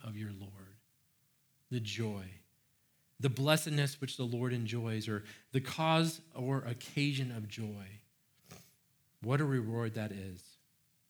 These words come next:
To be faithful to the Lord and be recognized by him.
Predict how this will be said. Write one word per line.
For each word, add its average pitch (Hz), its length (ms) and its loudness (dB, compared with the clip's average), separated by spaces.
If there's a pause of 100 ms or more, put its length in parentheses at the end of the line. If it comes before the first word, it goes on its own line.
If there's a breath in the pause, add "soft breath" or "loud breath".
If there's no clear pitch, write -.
(100)
To 139 100 -2
be 147 120 4
faithful 160 420 4
to - 140 -8
the 143 100 2
Lord 123 500 0 (460 soft breath)
and 131 140 2
be 127 100 2
recognized 120 960 -4
by 107 140 -8
him. 98 540 -12